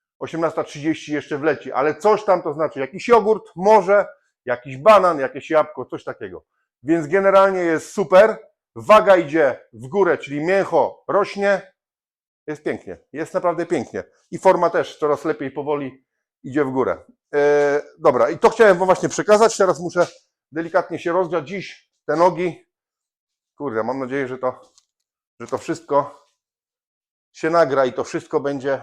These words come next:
dla was widoczne, bo to jest dość ważne, naprawdę dość ważne. Więc przybyło mi ile? E,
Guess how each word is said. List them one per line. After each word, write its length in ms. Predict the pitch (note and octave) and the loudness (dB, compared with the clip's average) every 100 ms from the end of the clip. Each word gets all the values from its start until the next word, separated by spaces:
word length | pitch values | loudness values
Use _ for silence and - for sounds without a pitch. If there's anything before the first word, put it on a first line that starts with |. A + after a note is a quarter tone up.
| A#2 | -6
dla 160 | C3 | -2
was 220 | C#3 C3 A#2+ | 0 -2 -4
widoczne, 440 | B2+ E3 - C3 | -2 -2 -2 -8
bo 360 | A#2+ C3 - _ _ _ _ _ | -4 -6 -8 _ _ _ _ _
to 80 | - | -4
jest 120 | C#3+ | -2
dość 140 | F3+ E3 | 0 2
ważne, 360 | G3 B2 A2+ | 2 2 -2
naprawdę 400 | F#2+ C#3 F#3+ F#3 | -6 0 0 0
dość 180 | F#3 D#3 | -2 0
ważne. 380 | D3+ B2 G2+ E2+ _ | 2 0 0 -14 _
Więc 280 | A#2+ D#3 - | -12 -12 -12
przybyło 420 | - F#3+ F#3 G3 | -8 -6 -2 -2
mi 300 | F3+ F3+ F#3+ | -2 -6 -6
ile? 440 | E3+ G#3 G#3+ - _ _ _ _ _ _ _ _ C3+ | 0 2 2 -2 _ _ _ _ _ _ _ _ -8
E, 560 | C3 B2+ B2+ B2+ A#2+ | -4 -2 0 0 -4